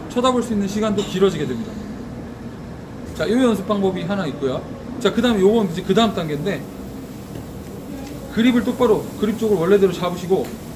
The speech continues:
헤드 무게를 사용해서 멈추는 연습을 할 거예요. 이건 좀 어렵습니다.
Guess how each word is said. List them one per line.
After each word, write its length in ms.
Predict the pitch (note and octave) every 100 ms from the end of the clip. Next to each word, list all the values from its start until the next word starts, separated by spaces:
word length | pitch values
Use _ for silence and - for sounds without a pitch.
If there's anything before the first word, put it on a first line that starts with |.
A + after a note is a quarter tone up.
| - - - - - -
헤드 220 | D4 B3+
무게를 480 | G#3+ E3 E3+ B3 G#3+
사용해서 560 | E3+ G#3+ G3 D3+ G3+ - - - - - - -
멈추는 480 | G3 A3 B3 B3+ F#3+
연습을 320 | D#3 D#3 D3
할 140 | D3
거예요. 220 | C#3 A2+ - -
이건 200 | G3+ A#3
좀 160 | - G3+
어렵습니다. 640 | C3+ E3+ G#3 - C#3+ A2+